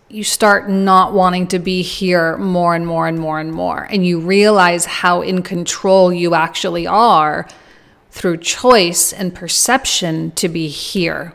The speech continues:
with the Chariot. It's why I like the King of Wands for you, because I think this is someone who is in their chariot all the time. They never get out.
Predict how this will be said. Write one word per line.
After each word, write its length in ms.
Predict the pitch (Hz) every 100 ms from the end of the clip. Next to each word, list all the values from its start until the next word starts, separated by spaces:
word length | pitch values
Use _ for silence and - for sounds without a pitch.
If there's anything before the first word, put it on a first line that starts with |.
| -
with 120 | 180
the 100 | 175
Chariot. 440 | - - - - _ _ _ _ _ _ _ _ _ _ _ - -
It's 100 | -
why 140 | 240 247
I 20 |
like 200 | 226 220
the 80 | 220
King 240 | - 202
of 100 | 185
Wands 320 | 190 202 202
for 140 | - 202
you, 160 | 180
because 240 | 175 185 185
I 120 | 190
think 160 | 196 185
this 180 | 190 196
is 140 | 180
someone 420 | 202 190 185 180
who 420 | 175 185 180 175 180 - - - _ _ - _ _
is 180 | 214 190
in 260 | 185 202 190
their 200 | 196 202
chariot 480 | - 190 180 175
all 180 | 196 190
the 100 | 180
time. 600 | 180 - 196 156 131 - - _ - _ _ _ _ _ _ _ _ -
They 100 | 202
never 240 | 214 202
get 200 | 190 196
out. 500 | 185 160 - -